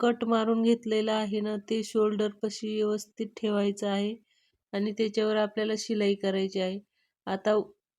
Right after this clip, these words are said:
उलट्या साईडने ठेवायची आहे आणि दुसरा पार्ट राहिलेला तो पार्ट आहे, तो आपल्याला शिलाई करायची आहे. व्यवस्थित असे हलक्या हाताने, जास्त वढायचं नाही आहे. व्यवस्थित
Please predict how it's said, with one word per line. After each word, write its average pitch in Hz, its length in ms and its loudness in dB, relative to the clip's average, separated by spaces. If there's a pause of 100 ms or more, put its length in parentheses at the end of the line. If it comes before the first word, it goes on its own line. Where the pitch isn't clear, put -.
(160)
उलट्या 233 440 2
साईडने 226 420 2
ठेवायची 214 520 2
आहे 208 180 4
आणि 220 140 -2
दुसरा 220 340 0
पार्ट 220 300 -2 (960)
राहिलेला 214 580 4
तो 220 220 0
पार्ट 208 360 0
आहे, 208 160 2
तो 226 140 -4
आपल्याला 214 440 0
शिलाई 202 360 0
करायची 196 480 -4
आहे. 196 220 -6 (1300)
व्यवस्थित 202 580 -2 (500)
असे 226 200 0
हलक्या 226 460 4
हाताने, 220 480 0
जास्त 214 320 0
वढायचं 220 600 0
नाही 196 260 0
आहे. 208 160 -2
व्यवस्थित 220 580 -2